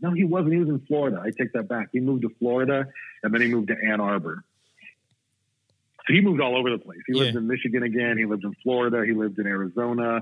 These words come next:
Speaker 1: He lived all over the place. He didn't come back to Bakersfield until, um, he retired.
Speaker 2: Right. So you came back and didn't, and
Speaker 1: But
Speaker 2: had
Speaker 1: he was
Speaker 2: a couple of sisters local, but that's about it.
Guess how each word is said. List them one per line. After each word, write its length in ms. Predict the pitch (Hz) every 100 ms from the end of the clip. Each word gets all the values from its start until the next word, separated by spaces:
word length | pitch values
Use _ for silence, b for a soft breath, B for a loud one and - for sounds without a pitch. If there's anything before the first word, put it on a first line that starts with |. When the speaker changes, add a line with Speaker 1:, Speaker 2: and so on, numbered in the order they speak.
| B B B -
Speaker 1:
He 80 | 139
lived 220 | 131 110
all 160 | 98 101
over 160 | 107
the 100 | 98
place. 300 | - 92 90 -
He 100 | 131
didn't 220 | 156 139 110
come 180 | 123
back 300 | 113 113 107 -
to 100 | 101
Bakersfield 1040 | 92 113 113 117 110 - 107 107 95 85
until, 880 | 101 90 92 - 110 104 101 98 90 - _ _ b _ _ 104
um, 480 | 92 90 85 82 80 -
he 100 | 135
retired. 680 | 117 95 - 98 87 73 - _ -
Speaker 2:
Right. 260 | 131 120 - b b b
So 140 | -
you 180 | 160 175
came 180 | 180 156
back 240 | 143 135
and 100 | 147
didn't, 220 | 127 127 -
and 80 | 139
Speaker 1:
But 120 | 127
Speaker 2:
had 100 | 127 123
Speaker 1:
he 60 |
was 160 | 120 110
Speaker 2:
a 40 |
couple 200 | - 127
of 80 | 123
sisters 400 | 131 - 123 107
local, 360 | 113 110 120 107
but 300 | 110 - -
that's 220 | 107 110
about 240 | 98 98
it. 260 | 104 104